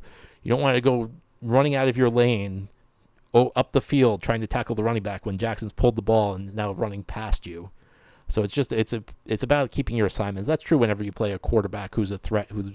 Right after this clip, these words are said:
who's a threat in the run game. It's about keeping your assignments. It's gonna be a t-, look, like I said, it's gonna be a tough task because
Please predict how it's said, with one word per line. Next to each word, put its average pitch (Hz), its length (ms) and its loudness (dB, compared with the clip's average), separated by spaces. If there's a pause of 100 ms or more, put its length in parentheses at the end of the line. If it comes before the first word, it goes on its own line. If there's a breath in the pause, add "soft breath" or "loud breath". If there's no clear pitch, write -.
(240)
who's 104 180 -10
a 101 60 -6
threat 110 240 -2
in 101 80 -8
the 92 80 -4
run 98 220 -4
game. 95 420 -14 (360)
It's - 100 -14
about 107 280 -2
keeping 117 340 -4
your 101 120 -2
assignments. 90 800 -10 (320 loud breath)
It's - 140 -2
gonna 196 100 4
be 160 80 6
a - 20 0
t-, 139 120 -4
look, 123 180 0 (160)
like 139 160 2
I 120 40 -4
said, 101 180 -6
it's 110 80 -6
gonna 214 100 4
be 190 80 4
a 147 60 2
tough - 380 -4
task - 440 -8
because 98 480 -6